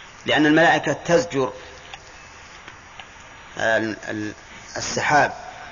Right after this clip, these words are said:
أي تسوقه، وكذلك تزجر الميت الكافر عند موته،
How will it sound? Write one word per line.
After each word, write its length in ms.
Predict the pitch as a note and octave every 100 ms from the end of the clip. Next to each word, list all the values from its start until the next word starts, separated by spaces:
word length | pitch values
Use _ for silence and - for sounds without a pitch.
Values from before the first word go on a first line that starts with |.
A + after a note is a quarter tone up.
| -
أي 120 | B2+
تسوقه، 580 | B2+ C3 D#3 D#3+ E3+ F3 - - - - - - - - - - -
وكذلك 760 | B2+ C#3 C#3 D#3 D3+ C#3+ C3 -
تزجر 480 | D#3+ D#3 A#2+ C#3 B2+
الميت 720 | C3 B2+ C#3+ D3 C#3 C3 C3
الكافر 600 | A#2+ - D3+ D3+ C#3+ B2+
عند 380 | A2 D3 C#3+ C#3
موته، 400 | D#3 D3+ -